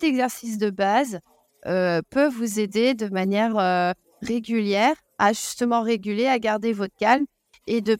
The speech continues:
plus, en fait, vous faire prendre votre énergie vitale par ce stress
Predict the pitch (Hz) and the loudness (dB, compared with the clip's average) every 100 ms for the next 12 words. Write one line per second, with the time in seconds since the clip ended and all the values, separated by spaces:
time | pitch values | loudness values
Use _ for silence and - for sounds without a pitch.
0 | _ - 302 339 254 262 269 220 202 214 | _ -6 -2 0 0 -2 -4 -4 -4 -4
1 | - 220 - _ 320 349 285 269 254 277 | 2 2 2 _ -2 0 0 -2 -4 -4
2 | 254 233 226 233 220 226 240 233 202 190 | 0 2 2 -4 -2 2 4 4 2 -2
3 | 202 196 - 240 302 | -2 -4 2 2 2